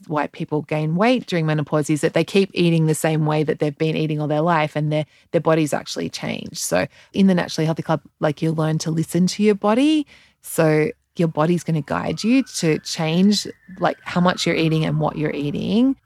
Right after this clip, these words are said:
And so you'll naturally adapt that to suit so that you can be, um, healthy, fit,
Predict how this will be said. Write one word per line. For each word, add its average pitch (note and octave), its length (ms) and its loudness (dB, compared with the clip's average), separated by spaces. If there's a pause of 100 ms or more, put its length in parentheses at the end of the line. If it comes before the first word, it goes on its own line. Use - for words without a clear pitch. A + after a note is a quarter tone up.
(120)
And F3+ 160 4
so F3 100 2
you'll F3 200 4
naturally D#3+ 680 0
adapt - 580 -6
that C4 320 2 (180)
to D#3 100 -2
suit D#3 480 -4
so E3+ 140 0
that D#3+ 160 0
you F3+ 160 -2
can D#3+ 420 0
be, D#3 460 0
um, D#3 340 -2 (300)
healthy, A#3+ 500 4
fit, G3 320 0